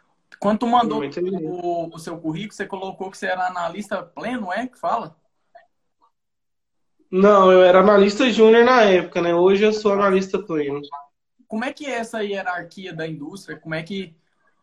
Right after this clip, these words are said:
Speaker 1: eu entro já como júnior? Como é que é que funciona?
Speaker 2: É, normalmente o cargo de júnior é pra,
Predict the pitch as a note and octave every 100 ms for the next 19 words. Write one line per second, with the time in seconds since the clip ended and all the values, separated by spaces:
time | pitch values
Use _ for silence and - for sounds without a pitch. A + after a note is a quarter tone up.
0 | _ _ - F#3 G3 A#3+ B3+ A3+ G#3 G#3
1 | - G3+ F#3 C#3+ C3+ G#3 C4 G#3 G3+ G#3
2 | B3 A3+ G#3 - G#3 G3 F3 C#3+ B2 _
3 | _ _ _ _ _ _ _ _ _ _
4 | _ _ _ _ _ _ - - _ _
5 | _ _ _ _ - B3+ A3 G3+ G3 G#3
6 | A3 A3 G#3+ A3+ C4+ A#3+ - G#3+ G#3+ G3+
7 | G3+ F3+ G3+ G#3+ A#3+ A#3+ A#3+ A#3 G3 -